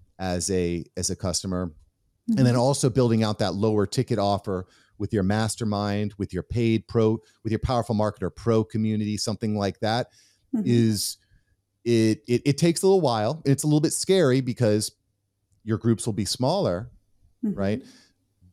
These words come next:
Speaker 1: But it, it, I think it, it lays down a framework for something that has worked for me personally. I don't think I would have been able to leave my day job if I didn't start to build out that paid community, which is now growing
Speaker 2: Mm-hmm.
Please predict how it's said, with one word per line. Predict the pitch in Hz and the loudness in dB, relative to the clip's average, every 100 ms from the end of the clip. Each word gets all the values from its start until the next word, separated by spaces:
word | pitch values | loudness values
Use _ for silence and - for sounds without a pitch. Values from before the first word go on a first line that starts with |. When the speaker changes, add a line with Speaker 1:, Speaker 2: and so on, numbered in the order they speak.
| _ _ _ _ _ _ _ _ _ _ _ _ _ _ - - | _ _ _ _ _ _ _ _ _ _ _ _ _ _ -20 0
Speaker 1:
But | 135 | 4
it, | 127 120 127 | 4 2 0
it, | 139 120 117 | 0 0 -2
I | |
think | 123 135 | 0 2
it, | 117 107 - | 2 0 0
it | 123 | 2
lays | 113 120 110 | 4 2 2
down | 123 110 | 0 0
a | |
framework | - 120 113 110 101 - | -2 -2 0 0 -2 -4
for | - 95 95 92 | -6 -2 0 -2
something | - 170 156 | -2 0 4
that | 147 | 4
has | 110 | 4
worked | 95 117 110 | 2 0 0
for | 110 | -4
me | 104 | -4
personally. | 92 104 95 - 87 76 - - _ - | -2 -4 -4 -4 -6 -8 -12 -20 _ -2
I | 139 | 0
don't | 151 | 2
think | 151 139 | 2 2
I | |
would | 123 | 0
have | 104 | 2
been | 117 | 2
able | 110 | 2
to | 107 | 2
leave | 98 107 107 | 2 0 0
my | 104 92 | 0 -2
day | 85 104 107 | 0 0 0
job | 110 95 87 80 - _ | -2 -2 -2 -6 -20 _
if | 113 | -6
I | 127 - | -4 -2
didn't | - 131 120 107 _ | 2 4 4 0 _
start | - - 120 - | -6 -2 -2 -2
to | 127 | -4
build | - 131 127 117 | 2 4 4 4
out | 110 101 90 - _ _ _ | 2 0 -2 -4 _ _ _
that | 98 110 - | -4 -4 -2
paid | 117 117 95 | 0 0 0
community, | - 98 98 92 82 | -2 -2 0 -2 -4
which | 80 92 | -6 -4
is | 92 95 | -4 -2
now | 104 101 98 92 - | -2 0 0 -2 -8
growing | 87 95 120 185 - 208 180 | -10 -2 2 2 2 2 0
Speaker 2:
Mm-hmm. | 196 202 | -4 -6